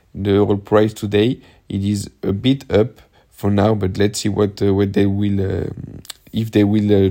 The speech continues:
try to find, uh, an agreement or not. In microeconomics, Veolia selected by E D F to equip, uh, nuclear power plants.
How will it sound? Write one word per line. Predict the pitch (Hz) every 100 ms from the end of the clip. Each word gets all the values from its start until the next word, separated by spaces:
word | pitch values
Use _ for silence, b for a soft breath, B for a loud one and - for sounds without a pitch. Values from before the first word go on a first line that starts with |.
| 98
try | - 107
to | 104 - 104 98 B B _
find, | - 107 107 104
uh, | 98 95 92 -
an | 101
agreement | 98 110 113 110 107 -
or | 104 92 -
not. | - 87 - - - B B B B B
In | 101
microeconomics, | 110 120 147 139 135 131 139 131
Veolia | 120 117 117 120 120
selected | 113 110 110 110 107
by | 104 101
E | - 110
D | 107 101 -
F | 104 107 - - _ -
to | 110
equip, | 104 101 120 117 -
uh, | 95 101 98 98
nuclear | 104 110 - 107
power | 98 - 104 101
plants. | 98 107 156 -